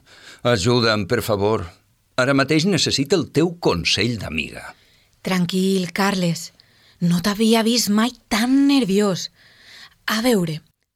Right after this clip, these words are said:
Speaker 2: t'has comprat finalment els pantalons blau marí que em digueres l'altre dia?
Speaker 1: No, ara no sé què fer. Només tinc els pantalons foscos que em deixà mon pare i alguna camisa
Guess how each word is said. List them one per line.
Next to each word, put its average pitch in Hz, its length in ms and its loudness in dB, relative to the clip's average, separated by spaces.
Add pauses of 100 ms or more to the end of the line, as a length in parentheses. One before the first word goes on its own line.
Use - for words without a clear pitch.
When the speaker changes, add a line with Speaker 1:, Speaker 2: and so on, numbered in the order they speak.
Speaker 2:
t'has 220 180 -2
comprat 330 380 -6
finalment 254 580 0
els 226 160 -4
pantalons 208 640 -4
blau 202 340 0
marí 190 300 -2
que 190 180 -6
em 185 140 -4
digueres 185 400 -4
l'altre 185 340 -2
dia? 214 300 -2
Speaker 1:
No, 104 400 0 (400)
ara 123 420 2
no 127 300 2
sé 120 180 0
què 113 160 0
fer. 104 160 2 (680)
Només 131 560 2
tinc 127 240 -2
els 117 100 -4
pantalons 95 560 -2
foscos 101 640 -2
que 87 80 -4
em 69 80 -8
deixà 69 320 -4
mon 82 180 -2
pare 95 300 0
i 92 120 -2
alguna 98 380 -4
camisa 80 560 -2